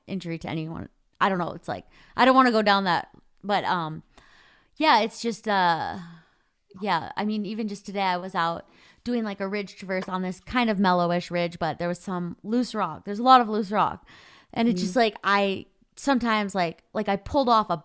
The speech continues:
Speaker 1: big chunk of rock and it, like, tumbled down the mountain, and I'm like, "That could be me." And I get, like, a moment of P T S D where I'm just like,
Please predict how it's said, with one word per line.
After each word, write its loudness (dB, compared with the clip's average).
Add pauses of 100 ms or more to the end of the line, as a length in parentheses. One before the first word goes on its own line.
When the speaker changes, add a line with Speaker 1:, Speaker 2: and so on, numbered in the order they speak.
(140)
Speaker 1:
big 0
chunk -4
of -2
rock 2
and -8
it, -8
like, -10
tumbled -2
down -4
the -2
mountain, -2
and -4
I'm -2
like, -8 (380)
"That -4
could -4
be 2
me." 0
And -4
I -2
get, -2
like, -4
a -2
moment -2
of -6
P -10
T -6
S -6
D -6
where -2
I'm -2
just -10
like, -12